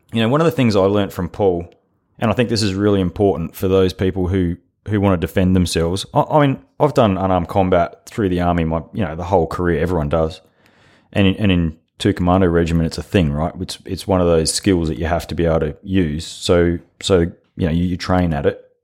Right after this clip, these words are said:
I haven't done, other than judo when I was a kid, I haven't done much martial arts. But one of the things that, that Paul taught me was if you're not used to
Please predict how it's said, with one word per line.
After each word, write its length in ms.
I 80
haven't 220
done, 420
other 220
than 180
judo 360
when 100
I 20
was 80
a 60
kid, 240
I 80
haven't 200
done 360
much 280
martial 340
arts. 300
But 120
one 140
of 60
the 80
things 360
that, 260
that 160
Paul 220
taught 240
me 140
was 460
if 140
you're 80
not 180
used 380
to 420